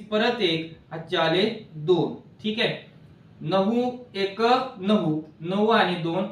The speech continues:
अकरा, ठीक आहे. बघा, हे आलं आपलं उत्तर. बघा, हे काय असणार आहे आपलं उत्तर. आता हा एक अंक आहे, बरोबर आहे की नाही, ह्या नऊ ची पुनरावृत्ती होती. दुसरं जे उदाहरण आहे, सेम त्याच टाईपचं आहे.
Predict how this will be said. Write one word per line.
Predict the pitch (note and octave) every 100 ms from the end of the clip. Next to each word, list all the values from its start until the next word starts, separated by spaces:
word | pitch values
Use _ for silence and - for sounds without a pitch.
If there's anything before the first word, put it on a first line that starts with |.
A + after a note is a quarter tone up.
| - -
अकरा, | D3 - C#3+ A#2+ - - - - - - - -
ठीक | D#3 F#3
आहे. | G#3 - - - -
बघा, | E3 B2+ - - - - -
हे | D#3
आलं | C#3+ C#3
आपलं | C#3 C#3+
उत्तर. | C#3 C3+ - C3+ C#3 - - - - - - - - -
बघा, | - - B2+ - - - - -
हे | C#3
काय | D3+ D3+
असणार | D3+ D3
आहे | C#3+
आपलं | C#3+ F3 G#3+ G#3+ -
उत्तर. | E3 D3 C#3+ C3 - - -
आता | D3+ E3+ - -
हा | G#3+ A3+ B3
एक | B3+ B3
अंक | A#3 G#3+
आहे, | G#3+
बरोबर | F3+ G3 F#3 F3+
आहे | C#3+
की |
नाही, | - - -
ह्या | F#3
नऊ | G3 G#3+ C4+
ची | C4+
पुनरावृत्ती | A#3 A#3+ A3+ G#3+ - G3
होती. | E3+ E3+
दुसरं | F#3 A3 A#3+ A#3+
जे |
उदाहरण | B3+ A#3 A#3+ -
आहे, | - - - - - _ - - - -
सेम | A3 A3+
त्याच | A3 A#3 A3+
टाईपचं | A3 F#3+ - D3
आहे. | A#2+